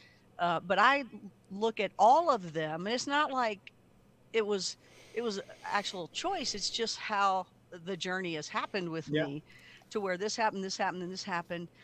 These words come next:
Speaker 1: And then, uh, getting to interview people and I was interviewing people or just talking with people. Let's just say that, get out of the broadcast world, 'cause I wasn't doing it for anybody but me, 'cause I always wanted to know, "What did you see? What did you hear?"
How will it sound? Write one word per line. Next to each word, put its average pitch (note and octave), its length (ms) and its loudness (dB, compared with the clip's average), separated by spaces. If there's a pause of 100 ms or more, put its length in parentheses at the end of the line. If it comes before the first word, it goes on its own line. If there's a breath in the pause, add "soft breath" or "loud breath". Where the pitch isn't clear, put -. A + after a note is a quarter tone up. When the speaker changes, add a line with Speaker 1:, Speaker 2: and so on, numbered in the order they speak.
(340 loud breath)
Speaker 1:
And F#3 240 -2
then, G3+ 520 -2 (200)
uh, F#3 180 6
getting A3 340 -2
to F#3+ 320 -2
interview G3 380 0
people G3 460 -4 (280 loud breath)
and D#4 60 6
I G4+ 60 8
was G4+ 140 2
interviewing A3+ 520 0
people F#3+ 340 -8
or G#3 220 -4
just C#4 240 -8
talking D3 360 -2
with A#2+ 200 -14
people. F3 420 -8
Let's F#3+ 260 -4
just E3 180 -6
say D#3 180 -2
that, D#3 200 -6
get F3+ 120 -4
out F3 80 4
of D#3+ 60 2
the D#3 60 -6
broadcast F3 480 0
world, D#3+ 160 -2
'cause F3 140 -8
I G#3 60 0
wasn't G3 320 2
doing G3 240 0
it D3 100 -4
for D#3 100 -6
anybody E3 440 0
but D3+ 240 -2
me, F#3+ 480 -4 (180 loud breath)
'cause A#3 260 2
I D4+ 280 6
always E3+ 340 0
wanted E3 280 -4
to F#3 100 -6
know, D#3 180 -4
"What G#3 240 -4
did F#4+ 180 -6
you G4 120 -2
see? G4+ 360 0
What C4+ 220 -2
did F#4 180 -6
you E4 120 0
hear?" E4 440 -4